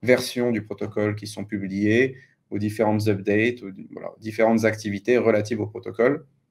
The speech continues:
C'est comme ça qu'on évite ce genre d'incident et on évite de finir en prison. Ensuite, vous avez la pire des choses qui arrivent sur les systèmes distribués, enfin P O S. Le slashing, en fait, quelqu'un pose la question, c'est juste quand le protocole, c'est au niveau du protocole,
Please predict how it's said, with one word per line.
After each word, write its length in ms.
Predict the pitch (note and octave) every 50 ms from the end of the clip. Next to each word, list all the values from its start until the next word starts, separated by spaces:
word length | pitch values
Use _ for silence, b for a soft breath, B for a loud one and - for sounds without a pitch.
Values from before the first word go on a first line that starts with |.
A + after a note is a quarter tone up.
| _ _ _ _
C'est 180 | - - A#2+
comme 180 | - - B2+ B2
ça 360 | B2 C#3 C3 C3+ C#3+ D3 C#3+ -
qu'on 300 | - C3 C3 B2 A2+ A2+
évite 300 | A2 G#2+ G2+ A2+ B2 A#2
ce 100 | - -
genre 180 | G#2 G#2 G#2 G#2
d'incident 440 | G2+ G2+ G2+ - - G2+ A2 A#2 C3
et 120 | B2+ A2
on 80 | G#2 G2+
évite 220 | G2+ G#2 A#2+ A2+
de 80 | G#2+ G2+
finir 340 | G#2 G2+ G2+ G#2+ A#2 A#2+ A#2+ - - _ _ _
en 120 | - A2+ G#2+
prison. 380 | - - B2 A2 - - - b b b b b b b -
Ensuite, 340 | A2 G#2+ - A3 B3 A3+ D#3+
vous 180 | A#2+ A#2 G#2+
avez 420 | A2 A2 B2+ D#3 D#3+ E3 D#3 - - - _ _
la 120 | A2 A2 G#2+ G#2+ - - _ _
pire 220 | G3+ A3 G#3 D#3
des 120 | C3 A#2 G#2
choses 500 | - - A#2+ A#2+ A#2+ A#2 G2+ - - b b b b b b b b b b b
qui 100 | _ -
arrivent 260 | A2 G2+ G2 A2 A#2 A2+
sur 140 | - - G2+
les 60 | G2
systèmes 340 | G2 - - - - G#2+ G#2
distribués, 600 | G2+ G2+ - - G#2+ G#2 G#2 G#2 G#2 A2 A2+ A2
enfin 320 | G2+ G#2 - G#2+ F#2 - -
P 120 | A#2 G#2+
O 80 | G#2 G#2+
S. 340 | C3 D#3+ - - - - _ _ _ _ _ _ _ _ _ _ _ _ - _ _
Le 100 | B2+ B2+
slashing, 340 | B2 B2 A2+ A2 - D#3 C#3
en 80 | A2+
fait, 320 | G#2+ - C3+ C3 - - G#2 G2 -
quelqu'un 220 | - - - G#2+ G2+
pose 180 | G#2 G#2 G#2
la 80 | G2+ G2
question, 300 | G#2 G2+ G#2 - C#3+ D#3
c'est 180 | D3+ - A2+ G#2
juste 340 | A#2 D3 - - - - _
quand 80 | - A2+
le 100 | A2 G#2+
protocole, 500 | G#2+ - D#3 - B2 A#2+ A2+ A#2 B2+ B2+ B2
c'est 100 | - G#2+
au 20 |
niveau 160 | G#2 G#2 G#2+
du 80 | G#2 G2+
protocole, 460 | G#2 G#2+ G2 G2+ F#2+ A2+ A#2+ -